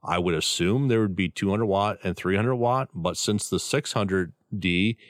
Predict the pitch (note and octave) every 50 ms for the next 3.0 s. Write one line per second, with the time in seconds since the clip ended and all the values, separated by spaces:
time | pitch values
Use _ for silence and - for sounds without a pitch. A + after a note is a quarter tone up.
0 | - _ - D#2+ D2 - - G2 F#2+ F#2 D#2+ G2+ F#2 E2 D2+ D2+ - - - B2
1 | C3+ B2 F#2+ D#2+ E2 D#2 E2 E2+ E2+ - _ _ - - - - - _ - _
2 | - D#2+ E2 E2+ F2 F#2 G2 G2 G2 G2 G2+ G2+ G2+ G#2 G#2+ G#2 G#2+ F2+ C2+ -